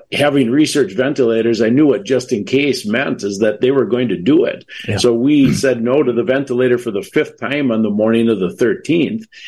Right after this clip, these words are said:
Speaker 1: And when you look at the sequence of events that happen after that, it is, it's real nefarious,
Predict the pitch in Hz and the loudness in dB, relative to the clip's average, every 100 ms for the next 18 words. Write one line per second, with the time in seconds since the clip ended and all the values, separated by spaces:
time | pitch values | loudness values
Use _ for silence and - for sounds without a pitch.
0 | - - 123 120 123 113 127 113 - 131 | -20 -6 -4 -2 -2 2 0 0 -6 0
1 | 175 143 160 160 - 107 - 147 143 127 | 2 2 0 -2 -4 -4 -2 -2 -2 0
2 | 113 104 110 113 139 - 107 98 110 117 | 0 0 0 -2 -2 -2 -2 -2 -4 -4
3 | 117 107 - 117 123 110 95 123 107 - | -4 -4 -4 -6 -4 -4 -2 -2 -4 -6
4 | 117 110 110 104 98 - 120 104 - 127 | -4 -2 0 -2 -8 -4 -2 0 2 2
5 | 160 113 92 131 131 123 95 98 | 4 2 -4 -2 0 0 -2 -6